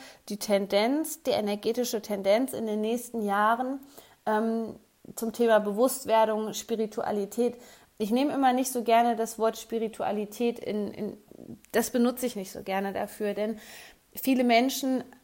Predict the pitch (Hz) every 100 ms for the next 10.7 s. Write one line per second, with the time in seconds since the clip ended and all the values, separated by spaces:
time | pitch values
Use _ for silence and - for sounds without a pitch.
0 | _ - - 226 226 214 - - 214 247
1 | 254 254 - 190 208 - 190 190 185 190
2 | - 220 240 254 226 214 214 233 240 -
3 | 220 240 233 233 214 208 233 240 214 214
4 | 196 220 - 214 208 208 254 - 202 180
5 | 190 175 180 175 185 - 202 214 220 _
6 | _ _ _ _ _ _ - - _ -
7 | 220 214 208 - 226 240 240 - - 233
8 | 294 214 214 202 220 202 202 214 226 -
9 | - - - 233 - - 208 220 233 226
10 | 226 214 247 240 226 208 214